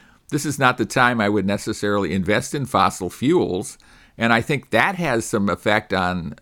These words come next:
uh, fuel prices going forward, because if there isn't more investment in fossil fuels, if there isn't more fossil fuel infrastructure,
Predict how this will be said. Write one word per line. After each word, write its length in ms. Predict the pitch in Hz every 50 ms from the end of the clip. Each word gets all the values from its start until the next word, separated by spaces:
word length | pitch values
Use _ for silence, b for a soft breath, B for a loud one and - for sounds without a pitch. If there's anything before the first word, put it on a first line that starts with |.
| _ -
uh, 80 | -
fuel 240 | 85 - 143 143 135
prices 460 | 117 - 123 110 107 - 101 98 -
going 260 | - 107 104 95 90 95
forward, 420 | - - 143 165 165 135 110 101
because 300 | 101 107 - 127 110 104
if 160 | 110 104 -
there 160 | - 104 104
isn't 260 | 107 151 - - 135 -
more 300 | 95 113 131 139 127 110
investment 560 | 101 95 113 110 135 - - 190 147 107 -
in 140 | 92 90 82
fossil 420 | - 98 87 85 87 - - 80
fuels, 480 | - - 85 78 67 78 92 90 - - b b b b b b
if 40 |
there 140 | - 104 90
isn't 240 | 110 135 135 143 -
more 180 | 117 117 113 107
fossil 480 | - - 123 127 127 131 - 117 107
fuel 320 | 101 - 123 107 98 92 -
infrastructure, 880 | 98 123 196 - - 165 - - - 92 95 - - - 82 73 82